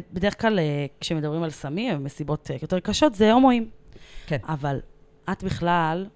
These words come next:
Speaker 1: היית במקום אחר, במסיבות ללסביות.
Speaker 2: כן.
Speaker 1: אני לא כל כך בתוך העניינים ה-, של הלסביות.
Speaker 2: Mm.
Speaker 1: אני לא כל כך יוצאת ל-,
Speaker 2: גם אני
Speaker 1: מסיבות
Speaker 2: כבר.
Speaker 1: של לסביות, וזה <laughs> כאילו לא, גם המלטין פוט הוא, הוא לכולם.
Speaker 2: כן,
Speaker 1: כאילו,
Speaker 2: כן,
Speaker 1: זה
Speaker 2: אני
Speaker 1: לא
Speaker 2: יודעת.
Speaker 1: לעין
Speaker 2: את
Speaker 1: נשים.
Speaker 2: פשוט פחות יוצאת היום.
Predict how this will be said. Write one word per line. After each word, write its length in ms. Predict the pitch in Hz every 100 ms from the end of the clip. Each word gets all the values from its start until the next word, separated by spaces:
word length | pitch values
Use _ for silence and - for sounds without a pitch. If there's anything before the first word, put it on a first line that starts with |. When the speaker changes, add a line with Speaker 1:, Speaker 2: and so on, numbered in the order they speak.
| _ _ _ -
Speaker 1:
היית 240 | 151 151 156
במקום 420 | 160 147 147 151
אחר, 300 | 160 - 240 180
במסיבות 560 | 151 143 139 156 156 -
ללסביות. 720 | 143 156 202 175 151 127 - -
Speaker 2:
כן. 200 | - 151 117 -
Speaker 1:
אני 200 | 196 220
לא 100 | 254
כל 100 | 262 247
כך 220 | 233 202
בתוך 460 | 190 - 180 165 180
העניינים 840 | 151 139 - 175 170 165 170 180
ה-, 260 | 165 147 143
של 180 | - 160
הלסביות. 760 | 151 160 147 151 160 175 - -
Speaker 2:
Mm. 60 |
Speaker 1:
אני 200 | 170 226
לא 200 | 247 254 247
כל 80 | 185
כך 60 |
יוצאת 240 | 202 - 185
ל-, 220 | 160 151 - - 247
Speaker 2:
גם 180 | 269
אני 140 | 254 269
Speaker 1:
מסיבות 160 | 208 196
Speaker 2:
כבר. 80 | 208
Speaker 1:
של 340 | - 208 190
לסביות, 360 | 185 190 180 180
וזה 220 | 185 180 -
<laughs> 60 | -
כאילו 280 | 220 226 226
לא, 340 | 240 240 226 - - - -
גם 120 | 226 233
המלטין 360 | 254 - 302 -
פוט 180 | 180
הוא, 100 | 170
הוא 140 | 165 185
לכולם. 580 | 160 180 233 202 143 131
Speaker 2:
כן, 100 | 190
Speaker 1:
כאילו, 80 | -
Speaker 2:
כן, 60 | 170
Speaker 1:
זה 40 |
Speaker 2:
אני 80 | 156
Speaker 1:
לא 60 | 190
Speaker 2:
יודעת. 140 | 196
Speaker 1:
לעין 140 | 175 165
Speaker 2:
את 60 |
Speaker 1:
נשים. 180 | 175 208
Speaker 2:
פשוט 160 | 240 -
פחות 280 | 247 247 254
יוצאת 320 | - 277 -
היום. 140 | 147